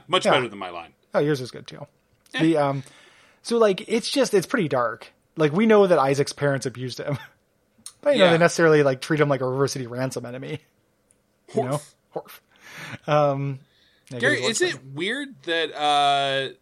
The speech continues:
Speaker 1: what the fuck was I going with that? I was going somewhere with that.
Speaker 2: <laughs>
Speaker 1: I got too distracted by Horf.
Speaker 2: It's fun to say.
Speaker 1: Horf?
Speaker 2: Horfdor.
Speaker 1: Yeah, I had a thought. The thought is gone.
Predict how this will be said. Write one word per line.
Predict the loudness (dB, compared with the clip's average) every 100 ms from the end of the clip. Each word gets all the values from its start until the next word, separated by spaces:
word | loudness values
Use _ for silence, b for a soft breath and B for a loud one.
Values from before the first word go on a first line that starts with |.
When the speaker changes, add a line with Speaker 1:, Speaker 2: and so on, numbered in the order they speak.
| _ _ _ _ _ _ _ _ -20
Speaker 1:
what | -16
the | -14
fuck | -14 -6
was | -6 -6
I |
going | -8 -8 -8
with | -12 -12
that? | -8 -4
I |
was | -4 -4
going | -4 -2 -2
somewhere | -4 -4 0 0
with | 0
that. | -2 -2 -4 -10 -14
Speaker 2:
<laughs> | -4
Speaker 1:
I | 2 4
got | 4
too | 0 -4 -2
distracted | -2 0 0 0 -4
by | -4 -6
Horf. | -10 -8 -4 -4 -8 -20 -20 -8
Speaker 2:
It's | -8 -4
fun | -4
to | -4
say. | -4 -6 -10 _ _ _ _ _
Speaker 1:
Horf? | -16 -16 -16 -20 -12 -4
Speaker 2:
Horfdor. | -4 -4 -12 -14 _ _ _ b b -2
Speaker 1:
Yeah, | 0 0
I | 2
had | 0
a | 0
thought. | 0 0 0
The | -4
thought | 2 2 2
is | -8 -12
gone. | -4 0 0 -2 -8